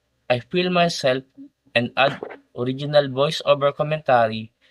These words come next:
sharing my own insights, opinions, and educational points.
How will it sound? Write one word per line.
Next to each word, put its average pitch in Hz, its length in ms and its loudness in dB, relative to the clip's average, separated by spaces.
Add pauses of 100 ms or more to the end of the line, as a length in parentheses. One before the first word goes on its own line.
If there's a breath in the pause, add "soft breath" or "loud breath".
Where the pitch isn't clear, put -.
(160)
sharing 156 580 0
my 135 220 -2
own 139 260 2
insights, 123 540 -4 (180)
opinions, 117 580 -2
and 107 140 -2
educational 117 720 -4
points. 101 440 -8